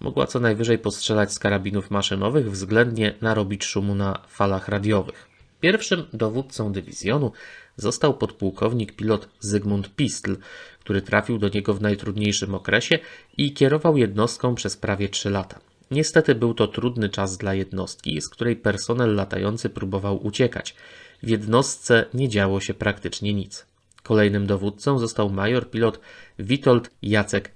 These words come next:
Piotrowski, który do dywizjonu współpracy trafił z dywizjonu bombowego. Po wykonaniu tury operacyjnej i odpoczynku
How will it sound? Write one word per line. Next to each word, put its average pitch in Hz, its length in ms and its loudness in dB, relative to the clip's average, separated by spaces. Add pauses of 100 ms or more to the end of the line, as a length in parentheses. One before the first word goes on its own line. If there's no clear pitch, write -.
(100)
Piotrowski, 104 580 2 (400)
który 101 220 -2
do 98 140 0
dywizjonu 101 560 0
współpracy 101 600 -2
trafił 101 380 -2
z 95 80 -6
dywizjonu 98 540 -2
bombowego. 101 600 0 (320)
Po 262 100 2
wykonaniu 196 500 6
tury 151 260 8
operacyjnej 110 720 2
i 101 60 2
odpoczynku 107 640 -4